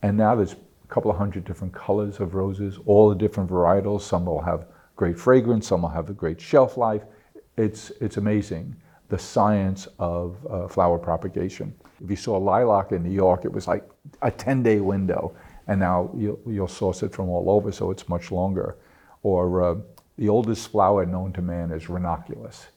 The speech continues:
It's the only flower that seems to have survived the Ice Age.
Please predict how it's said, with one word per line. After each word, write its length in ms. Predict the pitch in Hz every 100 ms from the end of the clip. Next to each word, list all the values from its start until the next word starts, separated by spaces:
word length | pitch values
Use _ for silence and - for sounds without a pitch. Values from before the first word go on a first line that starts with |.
| _ -
It's 160 | 104 -
the 100 | 107
only 240 | 101 110
flower 320 | 104 98 95 90
that 160 | 87
seems 360 | - 101 98 95
to 100 | 101
have 100 | 85
survived 500 | - 78 80 85 85
the 140 | 90
Ice 280 | - 87 -
Age. 420 | - - 156 -